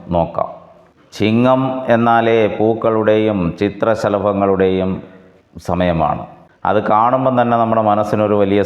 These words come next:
സന്തോഷം ഉണ്ടാകും. അതുപോലെ നിങ്ങളുടെ ജീവിതത്തിലും പൂക്കൾ വിരിഞ്ഞ്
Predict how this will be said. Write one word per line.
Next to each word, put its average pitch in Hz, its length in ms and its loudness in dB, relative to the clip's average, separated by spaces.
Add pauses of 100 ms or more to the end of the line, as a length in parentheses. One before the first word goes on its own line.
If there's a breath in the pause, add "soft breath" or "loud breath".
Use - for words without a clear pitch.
സന്തോഷം 90 460 -2
ഉണ്ടാകും. 76 360 -6 (720 soft breath)
അതുപോലെ 131 340 2 (100)
നിങ്ങളുടെ 131 380 2 (100)
ജീവിതത്തിലും 117 600 2 (260)
പൂക്കൾ 113 380 0 (120)
വിരിഞ്ഞ് 107 360 0